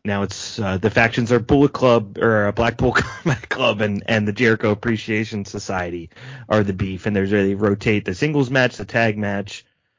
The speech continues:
uh, between those things. That's still going on. M J F's super confident he's gonna win the title, which means something's gonna go wrong. And it's, it's, you know, we're three weeks away, and you can, I can already feel the whole pay-per-view that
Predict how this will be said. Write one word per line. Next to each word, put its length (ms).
uh, 180
between 360
those 200
things. 220
That's 120
still 160
going 280
on. 160
M 180
J 240
F's 360
super 560
confident 400
he's 160
gonna 160
win 160
the 80
title, 340
which 240
means 380
something's 380
gonna 200
go 200
wrong. 340
And 80
it's, 160
it's, 840
you 260
know, 60
we're 140
three 220
weeks 200
away, 240
and 80
you 40
can, 140
I 160
can 100
already 240
feel 500
the 200
whole 220
pay-per-view 480
that 300